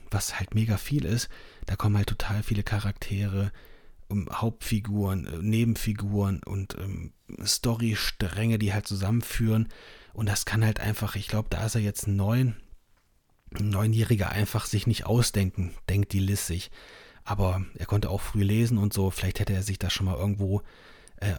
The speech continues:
in den Manuskripten von ihm vorher durchgelesen, sagt sie dann zu, zu, zu, ähm, Tia,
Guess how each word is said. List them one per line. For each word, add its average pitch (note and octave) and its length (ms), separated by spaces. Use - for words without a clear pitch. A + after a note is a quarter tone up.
in G2+ 100
den G2+ 100
Manuskripten G2+ 640
von - 180
ihm G2 140
vorher G2+ 300
durchgelesen, G2 540
sagt G2 320
sie G#2 140
dann G2 300
zu, F#2+ 360
zu, F2+ 540
zu, F2 500
ähm, E2+ 300
Tia, G2+ 440